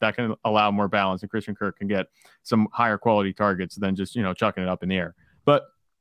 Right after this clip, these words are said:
I, I think Christian Kirk should be a wide receiver one. I'm tempted to put the guy we have beneath him above him just because I'm an Amari Cooper guy. But with Deshaun Watson, you know, I'm not sure I would do that. We'll see. I'd like to see them play together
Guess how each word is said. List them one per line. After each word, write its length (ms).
I, 400
I 40
think 140
Christian 240
Kirk 300
should 260
be 120
a 60
wide 120
receiver 280
one. 260
I'm 220
tempted 640
to 80
put 320
the 80
guy 220
we 140
have 200
beneath 360
him 180
above 380
him 240
just 200
because 260
I'm 280
an 100
Amari 300
Cooper 320
guy. 300
But 280
with 120
Deshaun 300
Watson, 460
you 80
know, 220
I'm 100
not 180
sure 220
I 60
would 140
do 80
that. 140
We'll 80
see. 340
I'd 200
like 200
to 80
see 240
them 240
play 200
together 400